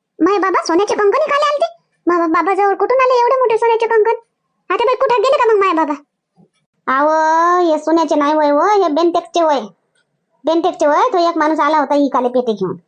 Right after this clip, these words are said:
घेऊन घेतली, सोन्यासारखे दिसत असते हे. हा, ते वडील आले म्हणतात, "हे तू खरंच मानली?" तुला उलटं बोलणंही नाही समजत. हं? बेंटेक्सचे वय, बेंटेक्सचे. असं, बेंटेक्सचे होय काय? लय सुंदर दिसते आत्याबाई.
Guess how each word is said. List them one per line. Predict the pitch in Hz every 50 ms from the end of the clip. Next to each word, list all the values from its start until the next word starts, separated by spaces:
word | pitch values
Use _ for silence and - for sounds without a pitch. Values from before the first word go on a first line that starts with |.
| _ _ _ _ _ -
घेऊन | 285 370 427 440 392
घेतली, | 392 359 285 339 339
सोन्यासारखे | 330 339 339 359 359 359 370 359 370
दिसत | 330 330 - 339 320 330
असते | 311 320 - 311
हे. | 302 302 294 302 294 294 285 285 _ _ _ _ _ -
हा, | - 339 415 440 440 427 392
ते | - - 320
वडील | 311 339 330 359 339
आले | 339 349 359
म्हणतात, | 339 349 330 359 339 339 -
"हे | 381 403 392
तू | 440 427
खरंच | - 403 403 403
मानली?" | 415 403 403 392 403 440 427 427 - _ _ _ _ _ _ -
तुला | 294 294 370 359 370
उलटं | 359 381 370 392 370
बोलणंही | 392 392 392 415 453
नाही | 494 508 508
समजत. | 480 480 480 466 508 508 494 403 - _ _ _ - 339
हं? | 349 494 679 698 - _ _ _ _ _ _ _ _ - 240 247 - - 247
बेंटेक्सचे | 320 403 403 415 - - - -
वय, | 359 359
बेंटेक्सचे. | 339 349 330 294 330 302 - - 262 226 - - _ _ _ _ _ _ _ _ _ _ _ _ _ _ _ _ - _ _ - - - 539 523 480 494 480 466 - - 480 466 427 -
असं, | 349 392 392 403 403 - - 440 415 415 392 370 349 330 320 302
बेंटेक्सचे | 330 359 381 370 480 - - - 440
होय | 427 381 339
काय? | 330 - 320 302 269 - _ _ _ _ - -
लय | 330 349 359
सुंदर | 349 370 359 359 370
दिसते | 330 339 349 339 -
आत्याबाई. | 392 403 554 539 494 440